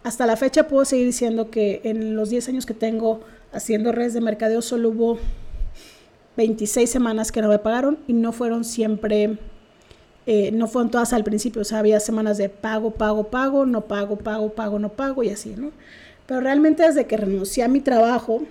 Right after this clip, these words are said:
eh, siempre hubo un pago por parte de la compañía, por parte de Usana, todos los jueves. Pero otra vez, mi poca educación financiera, pues, no daba para que yo hiciera,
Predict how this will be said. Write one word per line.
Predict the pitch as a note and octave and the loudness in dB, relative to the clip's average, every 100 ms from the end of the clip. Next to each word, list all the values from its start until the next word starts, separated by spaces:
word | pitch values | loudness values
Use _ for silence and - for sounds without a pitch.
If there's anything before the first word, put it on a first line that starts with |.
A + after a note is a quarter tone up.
| - - | -12 -4
eh, | A3 A3 | -4 -4
siempre | - B3+ A#3+ C4+ | -2 2 4 4
hubo | B3+ | 4
un | A3+ | 2
pago | A3 A3 A#3 | 2 2 2
por | A3+ G#3+ | 2 0
parte | G#3 G#3+ | -2 0
de | A3+ A3 | 0 0
la | |
compañía, | G#3+ A3 A#3 B3 B3+ A3+ | 0 -2 0 0 2 0
por | A3+ A3 | -2 0
parte | A3 G#3+ A3 | 0 2 2
de | |
Usana, | G#3+ - G#3+ G#3 - - - - _ | 2 2 0 0 -8 -20 -20 -20 _
todos | B3 B3 | 2 4
los | B3 - | 4 4
jueves. | D#4 B3+ C4+ - - _ - _ | 4 4 -2 -8 -18 _ -20 _
Pero | - C#4 | 2 4
otra | C#4+ D#4 | 8 8
vez, | C#4 D#4+ - - - | 8 6 -2 -8 0
mi | B3 A#3 | 2 4
poca | B3 A#3+ | 2 6
educación | C4+ C4 A#3+ A#3+ | 6 6 2 2
financiera, | A#3+ B3+ A#3 A3+ A#3+ A3 B3+ - | 4 4 4 4 4 4 2 2
pues, | A#3 G#3 | 0 2
no | A3+ A3 | 2 4
daba | A3 G#3+ G#3+ A#3+ - | 6 6 4 0 -4
para | A3+ G#3 | -6 -6
que | - G3 | -8 2
yo | G#3+ G#3+ G#3+ - - - - _ | 2 2 -2 -18 -20 -20 -20 _
hiciera, | - - A#3 A#3 | -8 -2 -2 -2